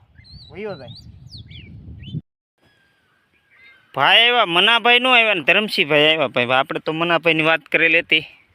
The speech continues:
બરોબર? મનાભાઈ લગભગ વેવી સાલમાં જાય એવી મને વાત કરી ફોન કરીને. એટલે એમના લઘુબંધુ એટલે કે ધરમસિંહભાઈ ઈ સનેડો લઈને આવ્યા છે. હવે હવે હમણાં આ કે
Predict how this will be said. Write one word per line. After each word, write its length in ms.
બરોબર? 320
મનાભાઈ 840
લગભગ 420
વેવી 320
સાલમાં 360
જાય 220
એવી 220
મને 200
વાત 220
કરી 240
ફોન 260
કરીને. 320
એટલે 200
એમના 320
લઘુબંધુ 600
એટલે 260
કે 120
ધરમસિંહભાઈ 640
ઈ 540
સનેડો 360
લઈને 240
આવ્યા 280
છે. 140
હવે 160
હવે 160
હમણાં 380
આ 60
કે 200